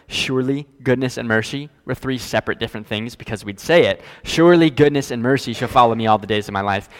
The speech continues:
And, um, wasn't until probably I was in high school and I read the psalm and I thought, "Surely's not a thing.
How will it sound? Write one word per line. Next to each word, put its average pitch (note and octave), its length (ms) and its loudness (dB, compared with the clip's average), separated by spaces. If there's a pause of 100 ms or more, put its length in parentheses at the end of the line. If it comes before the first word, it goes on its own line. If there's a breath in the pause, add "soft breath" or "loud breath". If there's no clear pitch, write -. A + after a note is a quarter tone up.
(240 loud breath)
And, B2 460 -2
um, G#2 400 -2 (680)
wasn't C3+ 280 2
until G#2 320 -2
probably A2+ 240 2
I G#2 40 2
was G#2+ 80 -4
in G2+ 60 -10
high G#2 160 -4
school G#2 220 -10
and G2+ 80 -8
I G2+ 60 -8
read G2+ 220 -4
the G#2 60 -12
psalm G#2 300 -6
and G#2 80 -10
I G#2 40 -10
thought, G1+ 320 -6 (440 soft breath)
"Surely's E3 360 -4
not A2+ 160 0
a B2 60 -4
thing. A#2+ 400 -4